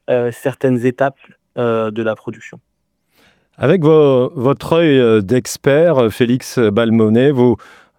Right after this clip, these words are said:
Speaker 2: vous arrivez, peut-être pour combien de temps encore, à, à repérer, euh, une actrice ou, ou un acteur créé par l'intelligence artificielle ? Il y a des trucs qui ne trompent pas encore ?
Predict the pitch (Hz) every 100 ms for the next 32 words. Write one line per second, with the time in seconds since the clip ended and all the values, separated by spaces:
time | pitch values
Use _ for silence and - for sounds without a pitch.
0 | - 117 127 156 147 147 120 147 175 113
1 | 117 135 - 98 117 131 127 127 113 139
2 | 127 113 135 147 123 113 104 _ _ _
3 | _ - 127 110 156 139 165 139 135 151
4 | 170 127 117 113 110 107 104 104 98 82
5 | 113 113 117 - 127 143 - 117 110 -
6 | 117 117 120 123 - 127 135 - - 123
7 | 120 139 117 110 104 110 110 107 110 107
8 | 107 98 117 131 _ _ _ _ _ -
9 | 127 139 - 175 - 143 135 - 143 -
10 | 151 - 131 -